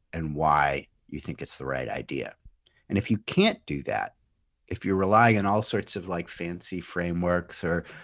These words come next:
or theories or whatever, then you probably don't really understand it. So that's kind of one of the lessons, uh, that I got both from doing science and from running a business,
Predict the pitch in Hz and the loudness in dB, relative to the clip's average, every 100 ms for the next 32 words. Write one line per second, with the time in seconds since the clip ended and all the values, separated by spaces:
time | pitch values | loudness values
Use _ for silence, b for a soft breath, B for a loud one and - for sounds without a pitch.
0 | B _ - 80 82 80 - 92 90 87 | B _ -4 -2 -2 -6 -4 -2 0 0
1 | 85 82 - 92 82 - b b b b | -2 -2 -4 -4 -4 -8 b b b b
2 | - 87 85 85 87 82 - _ _ _ | -4 2 4 4 4 2 0 _ _ _
3 | _ _ _ _ _ _ _ 107 113 107 | _ _ _ _ _ _ _ 2 4 4
4 | 117 110 98 92 85 80 78 78 69 69 | 6 6 6 2 2 -2 0 0 0 -4
5 | - - 67 - - 127 175 - 170 117 | -6 -6 -8 -8 2 6 6 6 4 8
6 | 120 127 113 87 92 107 - 92 76 80 | 10 10 8 4 6 6 6 2 2 -2
7 | - - _ _ _ _ _ _ _ _ | -6 -10 _ _ _ _ _ _ _ _
8 | _ _ 85 78 78 78 80 80 80 76 | _ _ -2 0 0 2 2 4 4 6
9 | 101 113 117 107 95 90 87 95 87 82 | 8 8 8 4 6 4 4 2 2 2
10 | 82 - 85 85 87 85 82 80 73 90 | 0 0 -2 -2 0 2 2 0 0 0
11 | 92 78 71 | 0 -2 -4